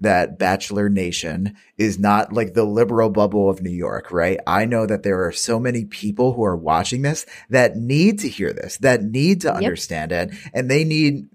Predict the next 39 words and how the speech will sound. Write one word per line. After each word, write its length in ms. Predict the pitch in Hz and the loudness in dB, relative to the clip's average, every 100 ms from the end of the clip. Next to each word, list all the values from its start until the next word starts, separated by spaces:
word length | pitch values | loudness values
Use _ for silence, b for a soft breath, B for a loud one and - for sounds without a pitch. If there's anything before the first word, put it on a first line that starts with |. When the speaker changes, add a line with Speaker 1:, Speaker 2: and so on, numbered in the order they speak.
| - - | -20 -10
Speaker 1:
sometimes, 720 | 123 - 165 233 202 147 143 | -4 2 2 6 4 4 4
like, 220 | 135 123 - | 2 2 -2
a 160 | 101 90 | -6 -4
handhold, 560 | 95 98 95 104 104 | -2 -2 -2 -2 0
even 180 | 107 101 | 0 0
though 140 | 98 | 2
I 220 | 95 98 95 92 69 | 2 2 -2 -6 -2
obviously, 420 | 87 78 92 - | 0 -2 -4 -6
like, 180 | 85 90 | -6 -6
we, 120 | 95 | -6
we 200 | 92 - | -6 -8
both 400 | 92 90 90 85 B B B B _ | -6 -4 -4 -6 B B B B _
Speaker 2:
Yeah. 60 | 202 | -6
Speaker 1:
critique, 600 | 190 185 104 101 104 - | -4 -2 0 0 0 0
um, 420 | 90 80 76 - - | 2 2 0 -10 -6
you 100 | 95 | -4
know, 60 | |
how 300 | 82 98 95 | -2 2 4
exactly 540 | 98 87 90 90 101 95 | 2 0 -2 0 -2 -2
that's 260 | 90 - | -2 -4
done. 400 | - 90 98 151 B B B | -4 -2 -2 -4 B B B
Speaker 2:
Mm-hmm. 80 | 185 | 0
Speaker 1:
But 240 | 117 104 - | 2 2 2
I 140 | 117 | 2
think 320 | 117 160 160 | 2 -2 -2
the 220 | 127 120 - | -2 -4 -2
impact 560 | 135 185 160 107 101 | -4 0 0 0 -2
there 280 | 98 92 92 | -2 0 0
is, 180 | - 95 | -2 -4
like, 220 | 101 101 | -4 -2
there 320 | 110 123 160 - | 2 4 4 4
are 200 | 95 92 | 2 0
so 440 | - - 113 139 | -4 -4 0 0
many 240 | 160 151 | 0 -2
people 340 | 120 110 95 87 | -6 -6 -4 -2
watching 560 | 82 73 - 87 87 b b b | 0 -2 -4 -6 -8 b b b
who 180 | 131 117 | -2 -2
saw 400 | - - 113 131 | -2 2 4 4
themselves 920 | 139 127 - 127 107 69 - - | 2 -2 -2 -2 -2 -4 -6 -10